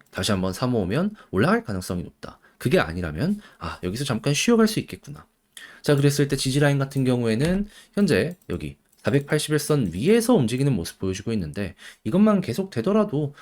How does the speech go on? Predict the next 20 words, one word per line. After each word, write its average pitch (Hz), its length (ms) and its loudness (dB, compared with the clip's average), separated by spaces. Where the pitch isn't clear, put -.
뭐 110 140 -8
그렇게까지 190 460 -2
나쁠 151 360 -2
건 151 160 0
없을 110 320 -4
것 110 120 -8
같고요. 127 460 -6
그렇게 196 320 2
해서 180 160 2
지금 180 400 2
이십 110 260 0
일선, 131 400 2
육십 156 280 -2
일선 165 400 0
여기서 110 260 0
이제 104 120 -2
골든 190 500 4
크로스가 196 440 0
나오고 82 300 0
있는데 87 460 -2